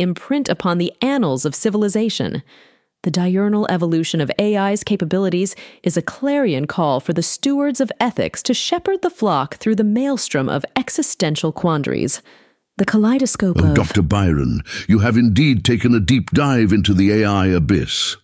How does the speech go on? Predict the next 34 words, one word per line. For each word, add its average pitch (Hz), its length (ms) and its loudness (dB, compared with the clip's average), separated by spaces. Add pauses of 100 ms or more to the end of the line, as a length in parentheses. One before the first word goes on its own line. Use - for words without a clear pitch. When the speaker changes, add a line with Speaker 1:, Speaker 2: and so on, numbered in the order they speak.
(100)
Speaker 2:
Ha, 131 180 -2
ha, - 220 -8
ha, - 260 -4
ha, - 260 -4
ha, - 220 -6
ha, 92 280 -4
ha. - 320 -8 (760)
Now, 127 380 4
Mister 113 300 4
Turing, 123 600 2 (140)
you've 110 180 4
been 117 160 4
a 113 60 4
maestro 113 720 4
in 110 140 4
orchestrating 104 800 2
narratives 101 680 4
using 104 400 4
A 113 180 4
I. 62 460 0 (540)
How 147 180 2
do 151 80 2
you 143 160 4
juxtapose 110 840 0
this 101 220 2
with 98 140 2
the 110 140 4
old 120 380 4
guard 107 380 2
stance 90 600 0
at 71 120 -2
ted 92 220 2
A 85 180 2
I, 69 340 -2